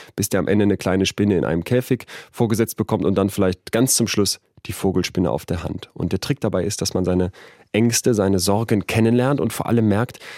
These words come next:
dass Angst eine ganz natürliche Reaktion von uns Menschen ist und eben nicht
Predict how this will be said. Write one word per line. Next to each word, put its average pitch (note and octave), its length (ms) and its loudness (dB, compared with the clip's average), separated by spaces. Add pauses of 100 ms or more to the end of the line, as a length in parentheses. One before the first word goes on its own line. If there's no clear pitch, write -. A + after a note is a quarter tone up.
(100)
dass G#2 160 2
Angst C#3+ 300 0
eine A2 160 2
ganz B2 320 0
natürliche A2+ 600 2
Reaktion F2+ 640 0
von F#2+ 160 0
uns F#2+ 180 0
Menschen F2+ 360 0
ist - 180 0
und - 180 -2
eben G#2 200 2
nicht B2 280 0